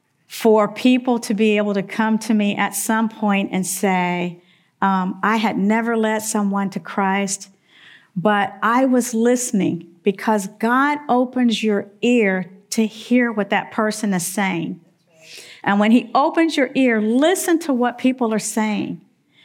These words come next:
And people are saying, "I need Jesus. I need Jesus." And Jesus gives us the opportunity to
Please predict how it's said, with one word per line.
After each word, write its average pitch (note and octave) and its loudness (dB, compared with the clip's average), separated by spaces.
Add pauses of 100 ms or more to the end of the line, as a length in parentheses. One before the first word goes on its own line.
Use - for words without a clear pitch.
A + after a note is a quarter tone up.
(320)
And A3+ 0
people D4 2
are A#3 0
saying, G#3+ -2 (160)
"I A#3 -2 (300)
need G#3 2 (260)
Jesus. E3 -2 (800)
I A#3 0 (100)
need G3+ 2
Jesus." F3+ -2 (760)
And G#3 4
Jesus C4 4
gives A3+ -2 (140)
us A#3 0
the - -6
opportunity G#3 -2 (720)
to G#3 2